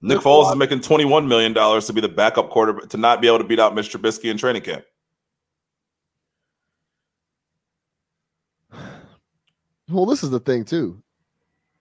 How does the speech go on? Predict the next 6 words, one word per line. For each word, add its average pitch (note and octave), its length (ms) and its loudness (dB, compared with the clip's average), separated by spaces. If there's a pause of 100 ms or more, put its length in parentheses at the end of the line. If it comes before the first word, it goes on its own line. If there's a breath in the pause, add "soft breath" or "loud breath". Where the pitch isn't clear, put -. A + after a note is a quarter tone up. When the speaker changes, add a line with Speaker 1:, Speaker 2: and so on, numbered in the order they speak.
(120)
Speaker 2:
You, E3 380 -8 (1800)
you D#3 220 -6
consciously F#3+ 680 -2
made C3+ 300 2
the C#3 80 0
decision C3 680 -4